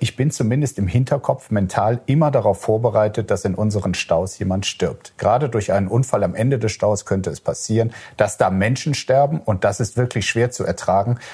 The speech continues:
Aber es ist etwas, was wir ein Stück weit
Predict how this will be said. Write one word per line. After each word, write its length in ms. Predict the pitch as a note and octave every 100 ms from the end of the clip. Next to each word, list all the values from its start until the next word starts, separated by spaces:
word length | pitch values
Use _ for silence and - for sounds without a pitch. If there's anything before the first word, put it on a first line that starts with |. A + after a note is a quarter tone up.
| - -
Aber 400 | A#2 B2+ D3 D3 - -
es 160 | G#2
ist 180 | A2+ -
etwas, 480 | G2+ - A2 G2+ -
was 140 | G#2+ -
wir 120 | E2
ein 80 | E2
Stück 380 | - A#2 - -
weit 260 | F#2 F#2